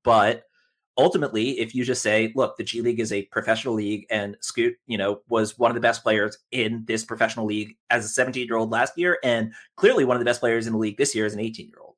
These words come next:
right? That's, that's a level of competition that Brandon Miller will not face until he enters the N B A. So,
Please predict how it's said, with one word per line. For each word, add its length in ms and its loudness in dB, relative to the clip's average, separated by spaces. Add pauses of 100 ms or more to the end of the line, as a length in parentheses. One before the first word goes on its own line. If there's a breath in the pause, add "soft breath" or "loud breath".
(120)
right? 220 -6
That's, 300 -4 (300 soft breath)
that's 140 4
a 40 4
level 240 6
of 80 2
competition 460 0
that 100 0
Brandon 300 2
Miller 380 2
will 140 -2
not 240 2
face 420 2
until 260 0
he 160 -2
enters 260 -10
the 120 -12
N 100 -18
B 140 -18
A. 180 -16
So, 440 0